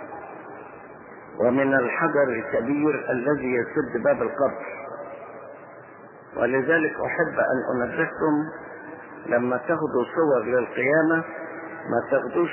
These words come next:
صور المسيح صاعد أو قايم من صندوق أو تابوت، كل ده غلط، لأن هو المقبرة التي دفنت فيها كانت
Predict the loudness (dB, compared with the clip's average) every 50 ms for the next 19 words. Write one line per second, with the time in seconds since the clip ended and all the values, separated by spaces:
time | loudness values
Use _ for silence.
0 | 0 0 2 4 6 6 6 4 2 2 0 0 -2 -2 0 2 2 2 4 2
1 | 0 -6 -10 -12 -12 -12 -12 -12 -12 -12 -12 -12 -12 -12 -8 0 2 4 6 6
2 | 6 6 6 4 4 2 2 -2 -8 -10 -10 -10 -10 -10 -10 -10 -10 -10 -10 -6
3 | 0 2 4 4 4 4 4 4 4 6 6 6 4 4 4 2 2 0 -2 -6
4 | -8 -8 -8 -4 0 2 2 2 2 2 2 2 4 4 4 4 4 4 4 4
5 | 2 0 -4 -8 -8 -2 0 2 2 2 2 2 2 4 6 4 4 4 2 0
6 | -4 -10 -10 -10 -10 -10 -10 -10 -10 -4 0 2 4 4 4 4 4 2 4 4
7 | 6 4 4 2 0 -6 -8 -10 -10 -10 -12 -12 -12 -12 -12 -12 -12 -12 -12 -12
8 | -14 -14 -14 -14 -16 -14 -10 -4 0 2 2 4 4 4 2 2 2 2 4 4
9 | 4 4 4 4 2 -2 -6 -10 -10 -10 -10 -10 -10 -10 -12 -12 -12 -12 -12 -12
10 | -6 -2 0 0 2 2 2 2 0 0 0 2 2 4 4 2 4 2 2 0
11 | 2 0 -2 0 0 -2 0 0 0 2 2 0 0 0 2 2 2 4 4 2
12 | 0 0 2 2 2 4 2 2